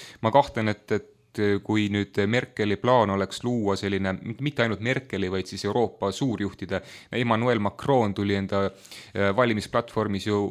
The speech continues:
välja väga konkreetselt ideega luuagi, noh, ta ei ütelnud seda otseselt välja, aga kõik need sammud viivad sinnapoole, et tuleks üks suur Euroopa riik, liitriik. Ja,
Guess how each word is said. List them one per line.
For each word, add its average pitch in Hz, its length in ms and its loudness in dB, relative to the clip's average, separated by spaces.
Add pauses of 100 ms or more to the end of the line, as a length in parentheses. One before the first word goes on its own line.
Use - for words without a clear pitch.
(140)
välja 104 380 2
väga 123 240 2
konkreetselt 117 720 -4
ideega 107 520 0
luuagi, 120 640 0
noh, 110 200 -4
ta 117 120 2
ei 120 80 4
ütelnud 113 200 -4
seda 120 160 0
otseselt 104 400 -6
välja, 131 460 2
aga 104 100 -4
kõik 139 400 -4
need - 140 -8
sammud 139 340 0
viivad 104 260 -4
sinnapoole, 104 640 -2
et - 100 -14
tuleks 143 420 0
üks - 200 -14
suur 117 300 0
Euroopa 113 540 2 (340)
riik, - 400 -2 (320)
liitriik. 104 560 -4 (420)
Ja, 110 160 2